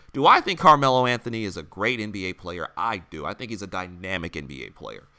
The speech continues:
He's a hell of a scorer. He's turned himself into one of the maybe five to seven best players in the N B A. But I don't think he's much of a winner.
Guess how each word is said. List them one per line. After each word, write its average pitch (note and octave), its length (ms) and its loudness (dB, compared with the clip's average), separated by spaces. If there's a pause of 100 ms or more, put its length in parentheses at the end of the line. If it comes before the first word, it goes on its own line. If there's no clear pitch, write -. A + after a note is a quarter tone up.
(220)
He's B2+ 140 -4
a F#2+ 80 -8
hell A2 220 0
of C3 80 0
a C3+ 40 -2
scorer. A#2 640 2 (720)
He's D3+ 200 -4
turned F#3 320 10
himself A#2+ 480 2 (240)
into C#3 320 -2
one B2+ 220 0
of A#2+ 100 -2
the A2+ 140 -2 (420)
maybe D3 220 0
five B2+ 540 8
to F#2+ 100 -8
seven C3 400 0
best A#2 240 -2
players A#2+ 320 0
in A2+ 100 -6
the A2 160 -6
N G#2+ 100 -6
B G2+ 220 -6
A. F2 220 -12 (500)
But A2+ 100 0
I D#3 100 8
don't D3+ 180 2
think C#3 140 -4
he's A#2+ 140 -2
much G#2 220 -4
of F2 80 -10
a F2 40 -8
winner. D#2+ 320 -14